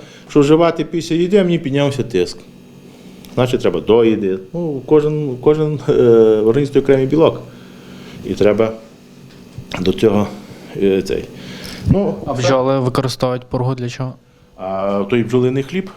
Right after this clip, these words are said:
Speaker 1: годують молоденькі, е, маленькі личинки.
Speaker 2: А маточне молоко тільки для матку?
Speaker 1: Маточне молочко, матку. І маточне молочко теж годують бджолами.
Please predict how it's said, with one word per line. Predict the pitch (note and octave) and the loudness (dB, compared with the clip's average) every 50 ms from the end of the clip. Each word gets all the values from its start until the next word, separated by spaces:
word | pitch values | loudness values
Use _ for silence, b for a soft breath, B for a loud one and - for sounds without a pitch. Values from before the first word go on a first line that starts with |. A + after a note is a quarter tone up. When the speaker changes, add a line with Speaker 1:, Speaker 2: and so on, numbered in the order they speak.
| - | -10
Speaker 1:
годують | - A2 A2 A2 A2+ A2+ A2 A2+ | -8 -6 0 2 2 2 2 0
молоденькі, | A#2 A2+ G#2+ A2+ A2 G#2+ - A2+ G2+ G2+ - - | 0 0 2 2 0 0 -2 -4 -6 -4 -4 -2
е, | G2+ G#2 G#2 G2+ G2+ G2+ G2+ G2 | 2 4 4 4 4 4 4 4
маленькі | G2+ G2+ G2+ G#2 G#2 G2+ A2 | 4 2 2 0 -2 0 0
личинки. | G#2 G#2 G#2 D3 D#3 D#3 - - - - - - | -2 0 0 0 -2 -2 -6 -8 -8 -8 -8 -6
Speaker 2:
А | - A#2+ | -4 -2
маточне | A#2 A2+ A2 - - A#2 - - B2+ | 0 0 0 0 0 -2 0 0 0
молоко | B2 B2 A#2+ B2 A#2+ B2 - C3 | 2 2 2 0 0 0 -2 -2
тільки | B2 - B2+ A#2+ B2+ B2+ | 0 0 0 0 0 2
для | A#2+ A#2+ | 2 2
матку? | A#2+ A#2+ A#2 - - G2 | 2 2 0 -4 -8 -10
Speaker 1:
Маточне | G#2 G#2+ A2 A#2 A#2 C3 B2 C3 | -10 -8 -8 -8 -8 -8 -10 -8
молочко, | B2+ B2+ B2 - B2+ B2 | -8 -10 -10 -10 -10 -10
матку. | G#2+ G2+ F#2 - - - - - | -10 -10 -10 -12 -14 -18 -8 0
І | - B2+ C3 C3+ | 2 4 4 4
маточне | B2+ C3 C#3+ - E3+ - - D3+ | 4 2 2 0 0 0 0 0
молочко | C#3+ C#3+ C3 C3 B2+ - - F#3 | 2 4 4 4 2 4 2 2
теж | G3+ G3+ E3+ D3 C3+ C3+ B2+ A#2+ A#2 A#2 A2+ G#2+ | 2 4 4 4 4 4 4 6 6 6 6 4
годують | G#2+ G#2 A#2+ C3 C#3+ B2 | 4 2 0 0 0 2
бджолами. | A#2 A2+ G#2 G2+ G2+ G#2 | 2 2 2 2 0 -2